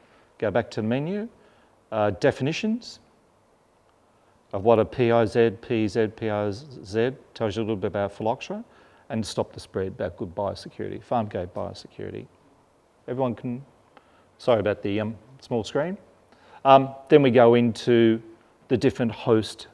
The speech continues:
phylloxera materials, uh, grapes, um, mark and unfiltered juice,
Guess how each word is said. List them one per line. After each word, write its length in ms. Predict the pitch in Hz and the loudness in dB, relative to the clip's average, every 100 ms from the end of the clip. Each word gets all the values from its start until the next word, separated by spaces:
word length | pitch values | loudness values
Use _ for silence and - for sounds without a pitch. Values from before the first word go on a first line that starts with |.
| _ | _
phylloxera 680 | - 123 104 101 - 101 104 - - | -6 0 0 0 -4 -4 -4 -8 -10
materials, 680 | 98 - 107 101 95 113 - _ _ _ _ _ - | -10 -4 -2 -2 -4 -10 -20 _ _ _ _ _ -2
uh, 480 | 107 104 101 95 95 | 0 2 2 0 -2
grapes, 720 | 90 107 107 - - - - _ _ _ _ _ _ | 0 2 0 -4 -18 -20 -20 _ _ _ _ _ _
um, 640 | - 95 95 95 92 92 98 - | -8 -4 -2 -2 -4 -8 -16 -8
mark 360 | 117 107 104 113 | -2 0 -2 -6
and 220 | 98 98 _ - | -8 -10 _ -10
unfiltered 500 | 113 - 113 90 90 | -10 -6 -6 -6 -10
juice, 540 | - 104 101 101 - | -4 -2 -2 -6 -18